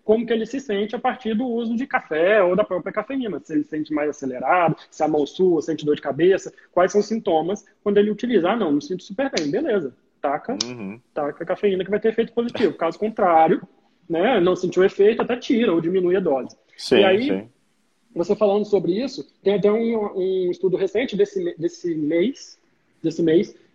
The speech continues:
Speaker 1: mostrando efeito negativo na cind no CrossFit, não tem?
Speaker 2: Sim, sim.
Speaker 1: Tem, tem,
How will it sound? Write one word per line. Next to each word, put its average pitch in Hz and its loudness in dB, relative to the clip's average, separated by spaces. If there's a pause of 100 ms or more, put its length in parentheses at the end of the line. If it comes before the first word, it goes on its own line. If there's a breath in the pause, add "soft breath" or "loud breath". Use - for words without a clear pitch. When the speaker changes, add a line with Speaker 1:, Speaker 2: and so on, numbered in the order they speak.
(200)
Speaker 1:
mostrando 202 4
efeito 208 4
negativo 202 2
na 214 -2
cind 185 -4 (260)
no 160 -6
CrossFit, 165 0
não 139 -4
tem? 202 2
Speaker 2:
Sim, 151 4
sim. 139 -2 (340)
Speaker 1:
Tem, 175 0
tem, 175 4